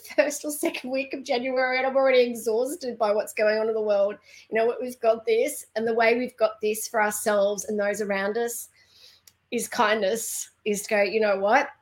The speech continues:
I'm not gonna burn myself out. I'm gonna look after myself. I'm gonna invest in myself for my happiness. I'm gonna do what makes me happy. Um, and I'm gonna do what I love doing," right? It's important. Uh, I know,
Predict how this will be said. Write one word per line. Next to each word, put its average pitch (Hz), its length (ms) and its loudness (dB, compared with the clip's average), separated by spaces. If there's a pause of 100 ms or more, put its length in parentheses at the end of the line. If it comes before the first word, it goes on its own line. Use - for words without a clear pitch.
(420)
I'm 214 100 -2
not 226 120 -4
gonna 240 160 0
burn 247 180 2
myself 226 440 -2
out. 190 260 0
I'm 196 80 -4
gonna 202 140 -2
look 208 180 -6
after 214 320 0
myself. 196 580 -2
I'm 208 60 -4
gonna 202 180 0
invest 202 440 -2
in 226 60 0
myself 208 420 -2
for 214 60 -10
my 202 120 -2
happiness. 190 560 -8
I'm 202 100 -4
gonna 202 140 -4
do 196 220 -6
what 202 100 -4
makes - 260 -6
me 202 80 -4
happy. 190 640 -2 (560)
Um, 202 540 0 (140)
and 214 100 0
I'm 208 80 0
gonna 208 120 -2
do 208 120 -4
what 208 100 0
I 202 40 2
love 196 200 -2
doing," 185 320 -4
right? 220 340 4 (140)
It's 214 160 -6
important. 202 760 -4
Uh, 196 360 0 (640)
I 226 80 6
know, 233 600 6